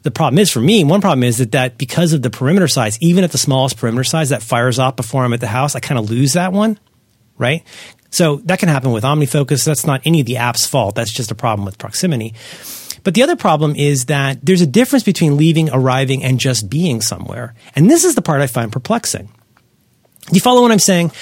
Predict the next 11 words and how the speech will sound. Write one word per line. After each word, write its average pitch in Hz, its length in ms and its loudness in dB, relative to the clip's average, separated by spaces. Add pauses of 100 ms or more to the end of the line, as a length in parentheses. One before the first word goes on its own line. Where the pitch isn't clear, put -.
(140)
Like, 175 200 0
I, 208 240 2
I 226 100 0
get 254 240 0
the 208 120 4
idea 143 400 2
of 117 80 -4
saying, 123 480 -2 (440)
if 240 320 -2
I 165 200 0
arrive 117 720 -2